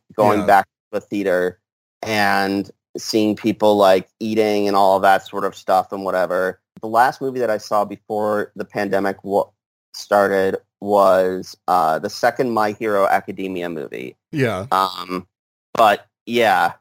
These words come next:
Speaker 1: guys, I wanna see Spider-Man. Don't you wanna see
Speaker 2: <laughs>
Speaker 1: Spider-Man?
Speaker 2: I
Speaker 1: Like,
Speaker 2: wanna
Speaker 1: go,
Speaker 2: see
Speaker 1: go get a shot.
Speaker 2: Spider-Man.
Speaker 1: Don't you guys wanna see Spider-Man? Come on.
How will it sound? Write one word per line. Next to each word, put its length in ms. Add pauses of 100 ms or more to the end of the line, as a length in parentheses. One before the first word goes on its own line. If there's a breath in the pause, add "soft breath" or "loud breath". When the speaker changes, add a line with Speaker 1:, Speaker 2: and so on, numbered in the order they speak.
(100)
Speaker 1:
guys, 300
I 60
wanna 280
see 140
Spider-Man. 580
Don't 240
you 80
wanna 200
see 100
Speaker 2:
<laughs> 80
Speaker 1:
Spider-Man? 340
Speaker 2:
I 100
Speaker 1:
Like, 140
Speaker 2:
wanna 200
Speaker 1:
go, 160
Speaker 2:
see 320
Speaker 1:
go 200
get 40
a 40
shot. 300
Speaker 2:
Spider-Man. 340 (220)
Speaker 1:
Don't 220
you 60
guys 180
wanna 200
see 120
Spider-Man? 520
Come 160
on. 380